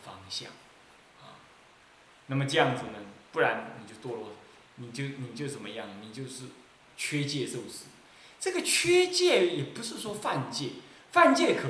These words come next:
忏，缺戒是什么样子呢？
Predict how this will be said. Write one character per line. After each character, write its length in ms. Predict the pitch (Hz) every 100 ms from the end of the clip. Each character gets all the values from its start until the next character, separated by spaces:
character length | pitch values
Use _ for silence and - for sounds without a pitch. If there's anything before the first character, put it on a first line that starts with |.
| -
忏， 200 | - 196 - - - - - - - -
缺 340 | - 339 349
戒 260 | 349 349 262
是 140 | -
什 100 | -
么 140 | 156 143
样 260 | 170 151
子 80 | 135
呢？ 140 | 131